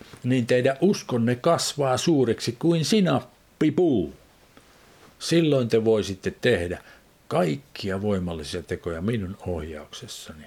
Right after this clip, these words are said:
Usko siis kasvaa hyvin pienestä hyvin suureksi kuin sinapin siemen ja toisaalta samoin kuin Jumalan valtakunta. Tätä kasvua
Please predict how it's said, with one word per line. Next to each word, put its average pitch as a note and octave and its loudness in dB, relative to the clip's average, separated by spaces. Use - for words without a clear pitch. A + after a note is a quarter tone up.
Usko G3 2
siis B2+ 0
kasvaa A#2+ 0
hyvin D3+ 2
pienestä A2+ 0
hyvin D#3 2
suureksi F#2+ -2
kuin D#3+ 2
sinapin B2 0
siemen D#2 -8
ja A#2 0
toisaalta C#3+ 2
samoin B2+ 2
kuin A2 2
Jumalan F#2+ 0
valtakunta. A2 -6
Tätä F3 2
kasvua F#2+ -4